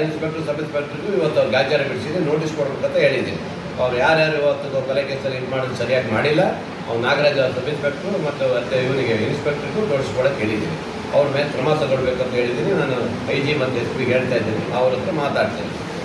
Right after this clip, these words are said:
ಇಲ್ಲಿ ಕಾನೂನು ಸುವ್ಯವಸ್ಥೆ ಇದಾಗುವಂಥ ಪ್ರಶ್ನೆ ಇಲ್ಲ. ಯಾವುದೋ ಒಂದು ಕೊಲೆ, ಯಾವುದೋ ಒಂದು ಘಟನೆ ಆದಂಥ ಸಂದರ್ಭದಲ್ಲಿ ಯಾರು ಶಾಮೀಲಾಗಿರ್ತಾರೆ ಅದಕ್ಕೆ ನಾವು ಮಾಡ್ತೀವಿ. ಅವ್ರ ಹೆಂಡತಿ ಕೊಟ್ಟಿದ್ದೇ ಲೇಟು, ಆ ಅಮ್ಮ ಬೇಗ ಕೊಟ್ಟಿದ್ರೆ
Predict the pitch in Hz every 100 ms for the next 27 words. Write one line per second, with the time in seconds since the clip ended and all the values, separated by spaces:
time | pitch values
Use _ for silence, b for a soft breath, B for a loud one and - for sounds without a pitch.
0 | 139 147 160 156 - 143 160 165 160 156
1 | 139 139 135 151 139 127 127 131 131 127
2 | - - 110 - 156 151 120 101 - -
3 | - - - 208 214 - 185 196 214 202
4 | 180 165 165 208 214 190 160 190 190 190
5 | 175 165 165 156 151 151 143 135 175 156
6 | 143 139 - 131 156 170 147 139 - 202
7 | 214 - 127 117 139 - 107 104 101 -
8 | - 151 156 196 220 190 175 160 160 190
9 | - 131 131 107 104 - - - - 151
10 | 160 185 160 170 185 - 156 143 - 175
11 | 208 -